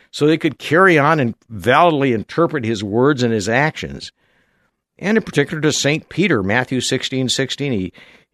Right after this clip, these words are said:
he looked at Simon Peter, and he changed his name from Simon to Peter, which means rock, r-, rock. And Jesus said, you know, "Thou art Peter, upon this rock I will build my church."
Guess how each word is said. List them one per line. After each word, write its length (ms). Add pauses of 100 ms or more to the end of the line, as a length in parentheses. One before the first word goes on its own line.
he 380
looked 200
at 140
Simon 400
Peter, 400
and 280
he 200
changed 340
his 140
name 200
from 200
Simon 360
to 120
Peter, 320
which 180
means 320
rock, 540
r-, 100 (320)
rock. 440 (720)
And 220
Jesus 380
said, 200
you 80
know, 260 (140)
"Thou 260
art 220
Peter, 300
upon 320
this 200
rock 240
I 60
will 100
build 260
my 160
church." 460